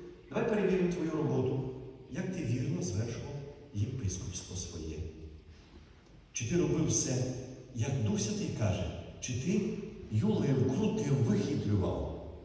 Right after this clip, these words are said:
мотив?» Єпископ буде звітувати, знаєте на що? На вірність. Прибиральниця буде звітувати на вірність. І кожен буде звітувати на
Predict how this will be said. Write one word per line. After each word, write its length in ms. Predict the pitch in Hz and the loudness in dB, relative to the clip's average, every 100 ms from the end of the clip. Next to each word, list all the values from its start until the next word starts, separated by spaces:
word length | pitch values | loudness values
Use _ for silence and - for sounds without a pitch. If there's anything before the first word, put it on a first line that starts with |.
| - - | -16 -4
мотив?» 680 | 185 196 - 135 113 - - - - - - - - - - - _ - - _ - | 0 2 4 4 4 4 0 -4 -8 -10 -14 -18 -20 -20 -20 -20 _ -20 -20 _ -6
Єпископ 460 | 226 - 359 - 254 | -2 2 2 2 2
буде 120 | 220 | 2
звітувати, 440 | 220 240 233 233 | 2 2 0 0
знаєте 260 | 233 269 240 | 0 -2 0
на 80 | 214 | 0
що? 100 | 190 175 - 196 | -2 -4 -6 -4
На 160 | 214 | -2
вірність. 800 | 208 220 202 175 - - - - - - - - - - | 0 2 4 4 2 0 -2 -6 -10 -14 -18 -20 -20 -8
Прибиральниця 680 | - 240 247 262 254 - 233 | 0 4 6 6 6 2 2
буде 200 | 214 208 | 4 4
звітувати 440 | 190 220 214 208 - - - | 4 4 4 2 2 -4 -4
на 260 | 185 202 202 | 0 2 4
вірність. 880 | 214 220 208 175 - 101 - - - - - - - - - | 4 6 6 4 2 2 -2 -4 -8 -12 -16 -20 -20 -20 -2
І 120 | 220 | 0
кожен 300 | 220 294 262 | 4 4 4
буде 200 | 220 214 | 6 6
звітувати 440 | 214 202 214 214 202 | 6 6 6 6 4
на 220 | 202 | 4